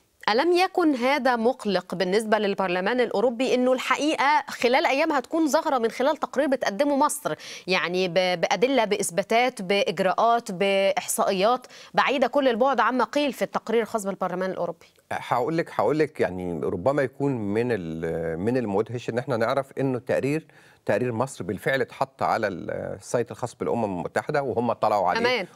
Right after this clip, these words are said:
Speaker 2: اطلعوا عليه وشافوه و-، وج-، وهم جاهزين ب-، ب-، بتدخلاتهم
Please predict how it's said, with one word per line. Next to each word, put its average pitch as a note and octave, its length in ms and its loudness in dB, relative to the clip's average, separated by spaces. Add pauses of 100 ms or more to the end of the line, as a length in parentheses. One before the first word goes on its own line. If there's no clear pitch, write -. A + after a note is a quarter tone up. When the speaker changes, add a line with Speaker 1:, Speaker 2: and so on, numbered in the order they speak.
(100)
Speaker 2:
اطلعوا A#2+ 300 2
عليه F#2+ 260 0
وشافوه B2+ 640 -2
و-، G2+ 280 2
وج-، G2 260 -4 (320)
وهم A#2+ 240 0
جاهزين G#2+ 440 -2
ب-، A2+ 60 0
ب-، F#2 640 -2
بتدخلاتهم G#2+ 1000 -2